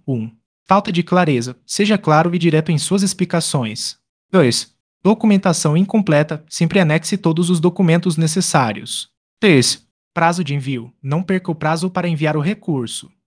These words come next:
Onde apresentar o recurso de multas de trânsito, órgãos responsáveis pela análise. Quando você recebe uma multa de trânsito,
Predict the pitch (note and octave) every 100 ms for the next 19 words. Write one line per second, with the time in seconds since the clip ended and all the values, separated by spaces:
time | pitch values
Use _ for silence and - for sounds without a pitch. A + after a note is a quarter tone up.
0 | _ _ D#3 D#3+ F3+ F#3+ F#3+ F#3+ E3+ D#3
1 | C#3 E3+ G#3 G3+ F#3+ E3 C#3+ E3 F#3 F#3
2 | D#3 D#3 D3 E3+ F3 F3+ D#3 D3 D#3 E3+
3 | F3 - D#3+ D3+ E3 F3 F#3 - D#3 D3
4 | D3 C#3+ D#3+ F3+ F3 F3 E3+ F3 F3+ F#3
5 | F#3 D#3 D#3+ F#3+ F#3 G3 D#3 C#3 D#3+ D3+
6 | C3+ E3 E3+ D#3+ B2 C3+